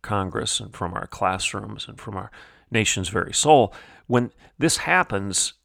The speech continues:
you're going to have some devastating consequences. And the consequences are they will justify anything and everything they need to do to usher in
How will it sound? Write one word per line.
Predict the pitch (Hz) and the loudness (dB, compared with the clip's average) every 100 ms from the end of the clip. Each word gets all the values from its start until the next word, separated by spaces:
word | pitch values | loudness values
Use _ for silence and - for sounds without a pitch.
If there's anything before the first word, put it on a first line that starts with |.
| _ | _
you're | 110 113 | -4 -2
going | 98 131 143 | 2 2 2
to | 127 | -2
have | 107 92 90 | -6 -4 -2
some | - 98 | 0 -2
devastating | 92 92 92 - 104 - | -4 -6 -4 -6 -6 -10
consequences. | 107 - 92 - - - - 98 | -12 -8 -6 -6 -10 -12 -10 -6
And | 98 101 | -4 -4
the | |
consequences | - - 143 - - 98 - 95 | -2 -2 0 -4 -6 -8 -6 -6
are | - - - | -6 -8 0
they | 123 143 | 2 4
will | 160 | 2
justify | 131 139 143 123 - 104 101 | 0 0 0 -2 -2 -2 0
anything | 131 151 156 151 | -2 -2 -2 -4
and | 135 | -2
everything | 123 123 110 95 95 | -2 -4 -6 -8 0
they | 113 160 | 2 2
need | 170 - | -2 -4
to | 120 | -6
do | 123 139 101 - - - - _ | 2 4 4 -2 -14 -20 -20 _
to | 113 - | -2 2
usher | 107 - 101 | 0 2 -2
in | 98 92 87 | -2 -2 -4